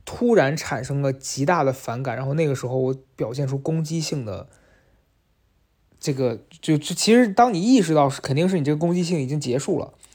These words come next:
我会在这个时刻有一点点的觉得我怎么又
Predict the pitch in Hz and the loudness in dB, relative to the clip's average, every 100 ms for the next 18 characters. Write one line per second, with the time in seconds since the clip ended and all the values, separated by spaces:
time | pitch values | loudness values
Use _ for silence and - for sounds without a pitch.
0 | - _ _ _ 143 139 170 185 247 165 | -20 _ _ _ -2 2 4 4 6 2
1 | - 131 120 135 117 123 110 123 127 117 | 2 -4 -2 0 0 -2 -4 -4 -4 -6
2 | 104 92 101 135 127 127 127 151 117 92 | -8 -8 -10 -6 -4 -2 -2 -4 -6 -8
3 | 110 139 170 127 - | -2 4 4 2 -6